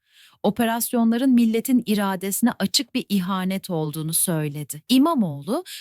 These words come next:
kararlılığını şu sözlerle ortaya koydu. "Ne yaparlarsa yapsınlar boş. Açıkça söyledim ama anlamadılar. Bir kez daha hatırlatayım.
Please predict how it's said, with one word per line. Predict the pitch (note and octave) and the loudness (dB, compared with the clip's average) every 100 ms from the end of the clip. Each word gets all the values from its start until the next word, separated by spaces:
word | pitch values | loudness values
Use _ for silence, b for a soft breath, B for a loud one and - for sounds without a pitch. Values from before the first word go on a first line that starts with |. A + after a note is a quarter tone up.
| B | B
kararlılığını | - B3 A#3 A#3 A#3 A#3 A#3 A#3 A3+ B3+ | 0 2 2 -2 -4 -4 -2 -2 -2 -2
şu | - E4+ | -2 -2
sözlerle | C#4+ A3+ G#3 G#3 G#3+ | 0 0 0 -2 -2
ortaya | B3 A#3 A#3 G#3 | -2 -4 -4 -4
koydu. | G3 F#3 D3+ D3 C3+ - | -6 -6 -6 -8 -8 -2
"Ne | G#3 | 0
yaparlarsa | C#4+ - C#4+ C4+ B3+ C4 C4+ | 0 -2 -6 -4 -6 -6 -4
yapsınlar | B3+ A#3+ - - C4+ A#3+ A#3 B3 G3+ G3+ | -4 -4 -2 0 2 2 0 -4 -6 -2
boş. | C4+ A#3+ - - _ B B | -2 -2 -6 -8 _ B B
Açıkça | - C4 F#4 - D#4 | -2 0 -2 -2 -2
söyledim | - G#3+ F#3+ F3 F3 F3+ - | 0 0 0 -4 -8 -12 -2
ama | A#3 B3 | 2 2
anlamadılar. | B3 B3 B3 A3+ F3+ E3 D#3+ D3 - B B B | 2 0 0 0 -2 -8 -10 -12 -16 B B B
Bir | A#3+ A#3+ | 0 2
kez | C#4 B3+ | -2 -2
daha | A3+ A#3 A#3 | -2 -2 -4
hatırlatayım. | A3 - G#3+ F#3+ F#3+ - F3+ D#3+ | -4 -4 -4 -4 -4 -4 -6 -10